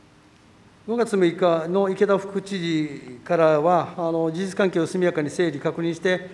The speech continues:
事業に影響を与えないようというような指示があったということ、そして私からは、この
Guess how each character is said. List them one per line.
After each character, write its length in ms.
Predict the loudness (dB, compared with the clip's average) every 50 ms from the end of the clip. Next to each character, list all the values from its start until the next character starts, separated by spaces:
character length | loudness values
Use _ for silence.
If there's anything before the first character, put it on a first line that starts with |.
| -18 -20 -20 -20 -20 -18 -14 -10
事 120 | -6 -2 2
業 100 | 2 2
に 100 | 4 2
影 140 | 2 2 2
響 60 | 2
を 20 | 2
与 160 | 2 0 0
え 60 | 0
な 100 | 0 0
い 60 | 0
よ 120 | 0 0 0
う 40 | 0
と 80 | -2
い 40 | -2 -2
う 20 |
よ 80 | -2 -2
う 40 |
な 120 | -2 -2 -4
指 80 | -6
示 260 | -8 -10 -10 -8 -4 -4
が 80 | -4
あ 40 | -4
っ 60 | -4
た 120 | -6 -8 -6
と 80 | -6
い 80 | -6 -6
う 40 | -4
こ 100 | -6 -6
と、 100 | -6 -4
そ 140 | -6 -6 -4
し 20 |
て 260 | 0 0 0 0 0 -2
私 260 | -4 -6 -6 -6 -6
か 100 | -2 0 2
ら 60 | 2
は、 220 | 4 4 2 2 -2 -6 -16 -18 -20 -14 -8
こ 60 | -4
の 260 | 0 0 0 0 0